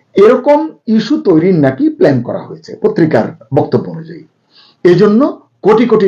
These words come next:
টাকা লগ্নিও করা হচ্ছে, যাতে দেশে একটা গৃহযুদ্ধ পরিস্থিতি তৈরি হতে পারে।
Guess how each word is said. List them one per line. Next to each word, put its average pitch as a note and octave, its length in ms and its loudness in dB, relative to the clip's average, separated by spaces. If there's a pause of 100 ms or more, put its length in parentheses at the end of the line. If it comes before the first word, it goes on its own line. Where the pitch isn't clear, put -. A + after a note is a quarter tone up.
(120)
টাকা B2 180 -2 (260)
লগ্নিও F3 420 2
করা E2+ 180 -12
হচ্ছে, - 260 -20 (560)
যাতে B2+ 380 0 (440)
দেশে B2+ 220 0 (100)
একটা - 160 -6 (120)
গৃহযুদ্ধ C#3 460 0 (120)
পরিস্থিতি B2 440 0 (520)
তৈরি E3+ 320 4
হতে - 140 -14
পারে। D#2+ 240 -20